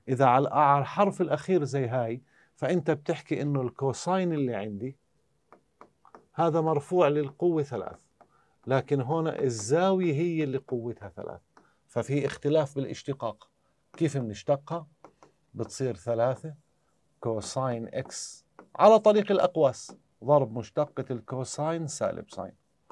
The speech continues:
هون لا، هاي زاوية، بشتق الساين إلى كوساين، الزاوية ما بغيرها، ضرب مشتقة اللي جوا. كمان وحدة، عندي واي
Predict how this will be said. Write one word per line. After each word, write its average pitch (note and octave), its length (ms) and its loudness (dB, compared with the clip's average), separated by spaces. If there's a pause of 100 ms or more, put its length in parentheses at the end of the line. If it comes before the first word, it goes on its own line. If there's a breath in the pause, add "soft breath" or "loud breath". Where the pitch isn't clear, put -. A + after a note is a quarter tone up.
(1800 loud breath)
هون F3+ 280 10
لا، B2 340 8
هاي C#3+ 100 6
زاوية، D3 460 4 (320)
بشتق C3+ 480 0 (100)
الساين B2+ 540 -2
إلى A2 320 -2
كوساين، B2+ 680 -4 (1500 loud breath)
الزاوية B2+ 500 6
ما C3+ 140 4
بغيرها، G#2 720 -2 (360 soft breath)
ضرب B2+ 340 2
مشتقة G#2+ 680 -6 (340)
اللي G2+ 200 -6
جوا. D#2 280 -14 (640)
كمان C#3+ 300 6
وحدة، D#3+ 380 2 (840 soft breath)
عندي A#2+ 380 4
واي C#3+ 520 4